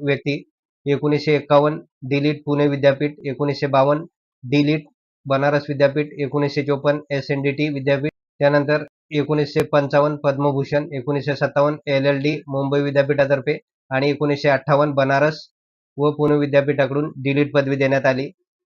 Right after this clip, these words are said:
त्यानंतर इतर काही गोष्टी बघूया आपण. एकोणीसशे अठ्ठावीस मध्ये त्यांनी एक आत्मचरित्र लिहिलं, त्याचं नाव आहे आत्मवृत्त. महर्षी ही पदवी जनतेने दिली होती त्यांना. अण्णा म्हणजे महाराष्ट्रातील एक चमत्कार असे प्रख्यात म्हणाले होते.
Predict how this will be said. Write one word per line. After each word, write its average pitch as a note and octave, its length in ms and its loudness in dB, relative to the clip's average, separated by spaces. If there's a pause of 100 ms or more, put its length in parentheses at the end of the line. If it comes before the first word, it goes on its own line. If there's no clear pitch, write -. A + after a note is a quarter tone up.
(120)
त्यानंतर D3 420 2 (380)
इतर D3 240 0
काही D3 160 2
गोष्टी C#3+ 280 -2
बघूया C#3 260 2
आपण. C#3 320 -2
एकोणीसशे D3+ 540 -2 (100)
अठ्ठावीस D3 360 0
मध्ये D3 220 0
त्यांनी C#3+ 200 0
एक C#3 80 -2
आत्मचरित्र C#3+ 640 -2
लिहिलं, C#3 220 -2
त्याचं C#3 280 -2
नाव C#3 140 0
आहे C#3+ 120 0
आत्मवृत्त. C#3+ 500 -2 (600)
महर्षी D3 380 4
ही D3+ 60 0
पदवी D3 400 0 (220)
जनतेने D3 360 2
दिली C#3+ 220 0
होती C#3+ 200 0
त्यांना. C#3+ 300 0 (160)
अण्णा C#3+ 260 0
म्हणजे C#3+ 220 2
महाराष्ट्रातील C#3 600 0
एक C3+ 160 -4
चमत्कार C#3 400 0
असे C#3 180 -2
प्रख्यात C3+ 420 -2
म्हणाले C3 360 -2
होते. C3 240 -6